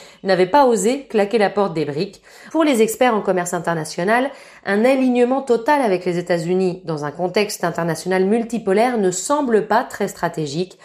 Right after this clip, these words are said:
Enfin, pour d'autres, c'est la colère qui domine, comme pour l'ex-directeur de la Banque centrale, qui a vu dans ce rejet, je cite, un manque de respect, surtout envers la Chine et le Brésil, et surtout Lula da Silva, qui a fait un gros effort diplomatique pour que les puissances émergentes acceptent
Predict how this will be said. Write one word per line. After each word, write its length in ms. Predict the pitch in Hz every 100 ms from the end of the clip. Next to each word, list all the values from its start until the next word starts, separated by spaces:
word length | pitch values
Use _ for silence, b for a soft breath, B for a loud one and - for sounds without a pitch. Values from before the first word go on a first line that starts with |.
| B B
Enfin, 300 | 175 170 226
pour 220 | 202 180
d'autres, 420 | 175 247 254 226
c'est 220 | 190 - 165
la 120 | 151
colère 520 | - 220 233 302 285
qui 120 | 202
domine, 540 | 165 160 160 196 262 269
comme 280 | - 202 208
pour 200 | 202 165
l'ex-directeur 600 | 220 240 214 202 190 247
de 60 | 214
la 120 | 160
Banque 200 | 202 247
centrale, 540 | - 175 - 175 214 220 B B B -
qui 140 | 208
a 60 | 202
vu 120 | 240
dans 120 | 214
ce 140 | 196
rejet, 380 | 185 185 180 240
je 100 | 202
cite, 260 | 170 254 -
un 120 | 151
manque 320 | 160 269 330
de 60 | 233
respect, 580 | 196 175 - - 170 202 B B _
surtout 340 | - 165 -
envers 240 | 185 175 175
la 100 | 147
Chine 320 | - 240 233 -
et 120 | 254
le 120 | 226
Brésil, 440 | 175 165 180 247 196
et 60 |
surtout 400 | - 170 - 214
Lula 280 | 170 190 208
da 100 | 180
Silva, 460 | 170 214 175 175 220 B B B
qui 160 | _ 196
a 60 | 160
fait 240 | 233 220
un 120 | 165
gros 280 | 156 160 269
effort 360 | 214 196 240 220
diplomatique 600 | 180 165 151 143 214 -
pour 140 | 180
que 80 | 180
les 120 | 151
puissances 440 | 151 165 202 196 -
émergentes 640 | 220 202 180 196 247 240 -
acceptent 600 | 185 - 262 254 -